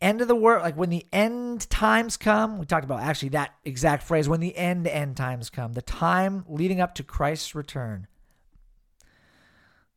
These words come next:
the period known as the Great Tribulation or the Big Trouble, when all those things that God tells us in Scripture begin to take place, the events leading up to the return of Christ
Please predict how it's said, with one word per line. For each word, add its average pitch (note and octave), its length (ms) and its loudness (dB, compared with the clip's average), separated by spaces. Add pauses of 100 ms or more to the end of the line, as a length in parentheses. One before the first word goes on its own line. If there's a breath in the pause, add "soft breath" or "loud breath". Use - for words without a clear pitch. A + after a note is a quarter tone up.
(120)
the D3+ 100 4
period A3 540 4
known G3 160 6
as F3+ 100 0
the E3+ 80 -2
Great F3 340 0
Tribulation E3 800 0
or D#3 160 -2
the D3 120 -2
Big D#3+ 300 -2
Trouble, D3 300 2
when D3 140 0
all F3+ 240 4
those A#3 260 2
things G3 420 -2
that C#3+ 200 -6 (580 soft breath)
God C#3+ 240 -4
tells E3+ 360 4
us F#3+ 180 -2
in F3+ 80 -6
Scripture E3 540 -6 (180)
begin D3+ 340 -2
to F3+ 60 -4
take E3 300 -4
place, - 580 -8 (960 soft breath)
the D#3 200 0
events D#3+ 560 -2
leading E3 420 0
up F3+ 200 4
to E3+ 100 -2
the D#3 100 0
return F3 800 -4 (160)
of D3+ 520 -2
Christ A#2+ 800 -4